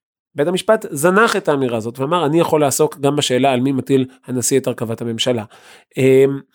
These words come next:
ולכן, אה, הנושאים הללו, ו-, וזה בקיצור אפשר לדבר על עוד הרבה, אמ, נושא מרכזי נוסף, וזה דבר ש-, אה, מתחיל להיות, אה, מפותח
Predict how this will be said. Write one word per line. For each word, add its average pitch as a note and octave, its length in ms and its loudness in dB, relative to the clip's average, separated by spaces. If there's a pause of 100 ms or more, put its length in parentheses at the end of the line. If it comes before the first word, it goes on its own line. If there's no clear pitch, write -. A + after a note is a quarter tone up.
(300)
ולכן, D3 460 2
אה, D3 260 2
הנושאים C#3+ 340 2
הללו, D3 400 2 (240)
ו-, C3+ 40 -8 (240)
וזה A#2+ 440 -2
בקיצור B2 460 -4
אפשר A#2+ 180 -6
לדבר A2+ 240 -4
על A2 60 -8
עוד G#2+ 120 -10
הרבה, A2+ 260 -2 (800)
אמ, A#2+ 520 -2 (280)
נושא A#2 300 -2
מרכזי D3 540 2
נוסף, G#3 560 0
וזה B2 240 0
דבר C#3+ 260 2
ש-, - 140 -4 (640)
אה, A2 340 -6 (280)
מתחיל E3+ 680 0
להיות, C#3 480 2
אה, B2+ 240 2 (400)
מפותח C3+ 680 -2